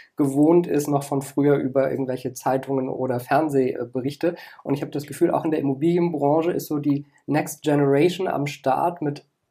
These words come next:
anderen Werten, mit einem anderen Mindset. Und das kann doch eigentlich nur bereichernd sein.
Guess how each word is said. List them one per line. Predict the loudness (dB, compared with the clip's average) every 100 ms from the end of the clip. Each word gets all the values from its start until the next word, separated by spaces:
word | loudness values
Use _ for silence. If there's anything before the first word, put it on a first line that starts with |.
| _
anderen | -6 -4 -4 -2
Werten, | 0 0 0
mit | -4 -2
einem | -4 -2
anderen | -2 0 0 0
Mindset. | 2 0 -2 -4 -6
Und | -4 -4
das | -4 -2
kann | -2 0
doch |
eigentlich | -2 -4 -4
nur | -2
bereichernd | -2 -4 -8 -14
sein. | -18